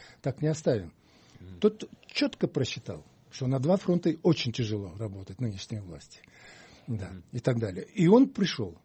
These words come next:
Speaker 1: Многие говорят, что была какая-то договоренность, я не, в это не верю. Просто он как политик рассчитал, в этот момент можно прийти и давать показания. То есть,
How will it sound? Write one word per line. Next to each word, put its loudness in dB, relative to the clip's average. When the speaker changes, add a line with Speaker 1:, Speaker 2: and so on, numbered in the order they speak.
Speaker 1:
Многие 4
говорят, 6
что -4
была -4
какая-то -4
договоренность, -2
я 2
не, -2
в -2
это 0
не -2
верю. -6
Просто 2
он 4
как -2
политик 0
рассчитал, -2
в -4
этот 0
момент 0
можно 2
прийти 0
и 0
давать -2
показания. 0
То 0
есть, -4